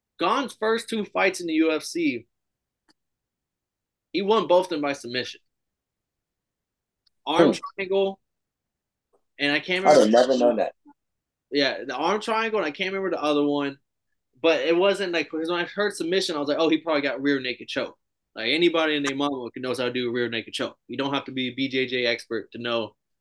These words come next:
Speaker 1: you're on their back, choke their neck. They might, they might tap. Like, you don't have to be the best B J J pra-, but when I saw arm triangle, I, I, maybe the other one was Kimura. When I saw the name, I was like, "Oh, like, he got some, a little repertoire."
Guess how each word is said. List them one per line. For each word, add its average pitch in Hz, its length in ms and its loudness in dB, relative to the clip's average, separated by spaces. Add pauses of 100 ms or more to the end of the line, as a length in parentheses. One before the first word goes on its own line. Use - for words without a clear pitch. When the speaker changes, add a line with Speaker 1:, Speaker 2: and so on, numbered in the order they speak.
(460)
Speaker 1:
you're 127 120 -2
on 131 120 -2
their 127 180 -2
back, 123 320 -2 (200)
choke 127 220 -2
their 123 120 -2
neck. 117 260 -8 (680)
They 117 120 -10
might, 123 280 -8
they 117 60 -8
might 123 240 -8
tap. 139 260 -2
Like, 123 160 0
you 139 80 0
don't 156 160 2
have 156 140 0
to 147 80 -4
be 147 80 0
the 143 80 0
best 143 320 0
B 139 140 -2
J 139 160 -2
J 147 160 -2
pra-, 139 180 -4 (220)
but 147 100 0
when 160 80 0
I 170 60 0
saw 151 240 -2
arm 165 240 0
triangle, 143 580 -4
I, 120 260 -6
I, 120 120 -12
maybe 180 180 0
the 269 80 0
other 247 140 2
one 220 100 0
was 180 160 -8
Kimura. 143 400 0
When 127 100 -4
I 190 60 0
saw 247 240 -4
the 165 100 -6
name, 151 240 0
I 165 40 0
was 175 160 -4
like, 165 140 -6
"Oh, 180 300 0 (120)
like, 113 160 -8
he 220 160 -2
got 202 260 -2 (140)
some, - 200 -14 (300)
a - 20 -10
little 143 200 0
repertoire." 143 540 0